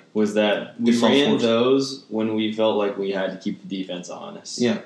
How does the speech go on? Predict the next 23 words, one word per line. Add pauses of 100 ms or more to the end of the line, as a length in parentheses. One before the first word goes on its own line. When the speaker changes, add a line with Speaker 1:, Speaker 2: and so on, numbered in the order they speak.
(120)
Speaker 1:
And
we
knew
that
if
we
did
a
traditional
Speaker 2:
But
we
Speaker 1:
run
play,
Speaker 2:
knew
Speaker 1:
we'd
lose
a
couple
yards.
So
we
did
that.